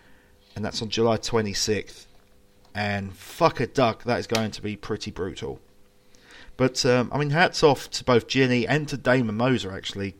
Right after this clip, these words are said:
Their performances, in the f-, I, they really impressed me in the first round. Um, and, um, that's, uh,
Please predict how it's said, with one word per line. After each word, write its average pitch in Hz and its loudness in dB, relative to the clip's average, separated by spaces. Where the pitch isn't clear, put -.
Their 147 6
performances, 120 -4
in 107 -10
the 104 -8
f-, - -16
I, 139 2
they 160 6
really 147 2
impressed 123 -2
me 120 -4
in 101 -4
the 98 -8
first 110 0
round. 123 2
Um, 101 0
and, 104 -6
um, 104 -4
that's, - -4
uh, 104 -2